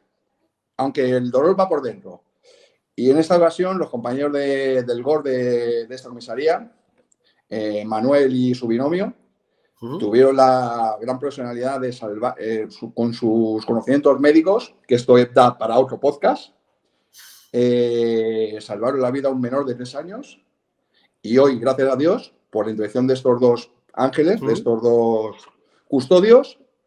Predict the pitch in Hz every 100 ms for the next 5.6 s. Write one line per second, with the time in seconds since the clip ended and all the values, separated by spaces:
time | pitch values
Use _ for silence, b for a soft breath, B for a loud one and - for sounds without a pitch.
0 | _ _ _ 139 160 156 147 139 165 175
1 | 170 143 147 147 131 123 127 120 135 165
2 | 180 - 113 110 131 135 - 98 101 98
3 | - _ _ - - 139 143 123 139 180
4 | 226 - - 127 127 120 113 - 175 196
5 | 120 107 101 107 104 95